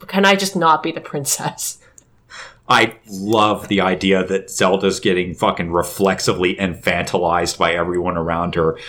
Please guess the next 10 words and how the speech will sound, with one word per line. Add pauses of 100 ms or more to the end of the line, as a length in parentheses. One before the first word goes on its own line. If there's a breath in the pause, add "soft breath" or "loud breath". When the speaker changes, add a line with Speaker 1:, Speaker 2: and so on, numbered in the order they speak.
Speaker 2:
where
it's
like,
"Okay,
time
to
dust
off
my
boots